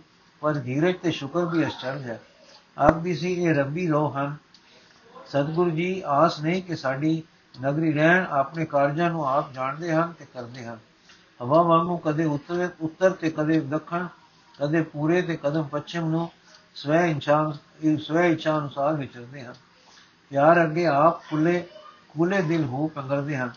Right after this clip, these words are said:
ਭਾਗ ਲਾਉਂਦੇ ਹਨ, ਪਰ ਆਪਣੇ ਮਿੱਥੇ ਕਾਰਜਾਂ ਵਿੱਚ ਉਦਿਤ ਰਹਿੰਦੇ ਹਨ। ਕਿਤੇ ਤਾਰਨਾ,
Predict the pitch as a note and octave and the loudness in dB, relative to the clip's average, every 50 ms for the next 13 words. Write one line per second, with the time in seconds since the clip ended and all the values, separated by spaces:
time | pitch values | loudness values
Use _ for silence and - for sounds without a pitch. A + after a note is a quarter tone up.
0 | - _ _ _ _ - _ - _ _ C3+ A#2+ A#2+ B2 C#3 E3 E3+ E3 C#3+ C#3 | -14 _ _ _ _ -20 _ -20 _ _ -8 -2 2 2 2 2 4 2 2 2
1 | C#3+ D3+ D#3+ F3 F3+ E3 E3+ F3+ F3+ F3+ - D#3 D3+ C#3+ C#3 C#3 C#3+ C#3+ - E3 | 2 0 0 0 2 2 2 2 2 0 -2 -2 -2 0 0 0 -2 -2 -4 -4
2 | E3+ F3 F3+ F3+ - _ _ _ _ _ _ - C#3 E3 E3+ - - F#3 D#3+ D3 | -4 -4 -4 -6 -10 _ _ _ _ _ _ -4 -2 -2 -2 0 0 0 0 2
3 | D3 C#3 C#3+ D#3 D#3+ F3 E3+ E3+ E3+ E3+ E3 - - _ _ - - - - D3+ | 2 2 2 2 2 2 2 2 2 0 -2 -4 -10 _ _ -20 -20 -16 -8 -4
4 | D#3 D#3+ F#3+ F#3+ F#3+ D#3 C3+ B2+ B2+ B2+ B2+ B2 A2+ A#2 A2+ A2 A2+ - _ - | -2 -2 0 0 0 0 0 0 -2 -2 -6 -8 -8 -8 -8 -10 -14 -18 _ -20
5 | - _ _ _ - - _ _ _ D#3+ D#3+ D#3+ F#3+ F#3+ F#3 F#3 - - D3+ C#3 | -20 _ _ _ -20 -20 _ _ _ -2 0 0 0 0 0 -2 0 2 4 4
6 | C#3+ D3 D#3 E3 F3 F3+ F#3 F#3+ F#3 - | 6 4 4 2 2 2 2 2 0 -2